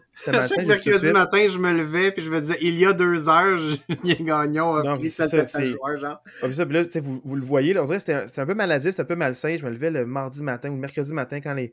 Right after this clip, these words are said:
Speaker 1: Mhm.
Speaker 2: une fois que les waivers ont été faits à quatre heures du matin, puis je prenais mes choix gratuits. Non, non, c'était malsain. Donc là,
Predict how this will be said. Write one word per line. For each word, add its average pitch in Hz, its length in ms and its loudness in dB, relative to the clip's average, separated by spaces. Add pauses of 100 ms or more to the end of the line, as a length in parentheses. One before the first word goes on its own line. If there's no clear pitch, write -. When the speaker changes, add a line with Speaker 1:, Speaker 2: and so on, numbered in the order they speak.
(160)
Speaker 1:
Mhm. 120 160 -8
Speaker 2:
une 104 40 -12
fois 175 140 -4
que 190 40 -4
les 170 60 4
waivers 151 380 6
ont 143 40 0
été 131 200 -4
faits 165 180 -2
à 147 60 -2
quatre 143 200 -8
heures 143 100 -2
du 139 100 -6
matin, 139 300 0
puis - 100 -14
je - 40 -12
prenais 147 160 -4
mes 156 120 -4
choix 151 240 -4
gratuits. 143 500 -6 (400)
Non, 156 100 -2
non, 147 60 0
c'était 156 140 -2
malsain. 143 320 -4
Donc 160 180 -6
là, 180 240 0